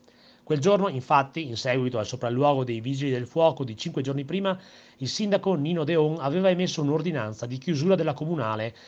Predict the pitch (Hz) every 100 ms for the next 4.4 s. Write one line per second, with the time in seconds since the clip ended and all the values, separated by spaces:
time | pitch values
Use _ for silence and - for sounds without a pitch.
0 | - 120 - 131 139 165 180 180 131 127
1 | 143 139 127 123 123 123 127 143 127 151
2 | 180 131 123 127 131 123 165 170 180 175
3 | - 170 131 110 123 131 139 131 156 160
4 | 147 98 92 95